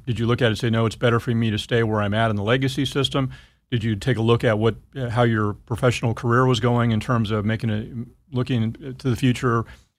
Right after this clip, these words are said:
Where, where am I gonna go in my career? You know, what, what kind of, what, how, how, how long will I be able to stay in? Will I be able to stay for a full twenty years to get that annuity at the end? Um,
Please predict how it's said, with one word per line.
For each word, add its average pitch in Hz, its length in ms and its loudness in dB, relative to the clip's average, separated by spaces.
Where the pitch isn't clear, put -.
Where, 131 360 4
where 127 260 4
am 123 100 6
I 117 60 6
gonna 107 180 2
go 117 220 6
in 117 40 4
my 113 120 4
career? 117 480 2
You 123 80 -2
know, 107 100 0
what, 107 180 -4
what 117 220 -4
kind 117 160 0
of, 104 180 -2
what, 120 140 -10
how, 131 200 -10
how, 123 180 0
how 127 240 -2
long 120 180 4
will 113 120 4
I 110 80 4
be 110 100 0
able 104 140 -2
to 98 100 -6
stay 120 220 2
in? 117 120 2
Will 110 80 2
I 107 80 2
be 104 120 -2
able 104 100 -2
to 104 40 -2
stay 139 240 0
for 139 140 -2
a 131 60 0
full 131 180 0
twenty 123 260 0
years 120 280 2
to 127 100 -6
get 107 160 -2
that 107 160 0
annuity 110 420 0
at 101 100 -4
the 101 140 -2
end? 104 220 -2
Um, 110 260 -2